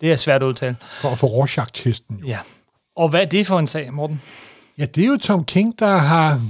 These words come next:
Speaker 2: kastet sig ud i Watchmen-universet, og normalt,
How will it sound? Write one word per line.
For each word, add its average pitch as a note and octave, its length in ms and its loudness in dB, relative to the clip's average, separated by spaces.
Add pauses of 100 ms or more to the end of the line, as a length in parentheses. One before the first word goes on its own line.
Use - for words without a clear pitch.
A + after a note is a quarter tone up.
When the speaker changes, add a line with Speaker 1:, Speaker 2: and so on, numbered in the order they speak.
(420)
Speaker 2:
kastet D#3+ 340 2
sig E3+ 120 2
ud G#3+ 160 2
i F#3+ 140 2
Watchmen-universet, D#3+ 960 0
og F3 80 -2
normalt, F#3+ 500 2